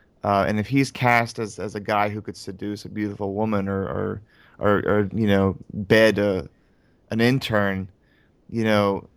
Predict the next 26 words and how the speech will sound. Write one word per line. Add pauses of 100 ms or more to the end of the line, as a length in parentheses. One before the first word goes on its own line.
(120)
Ryan
Gosling
is, (200)
can
definitely
do
that
because
he's
got
the
looks
and
the
charisma,
but, (680)
but (220)
why,
why
really
does
he
wanna
be
in
politics?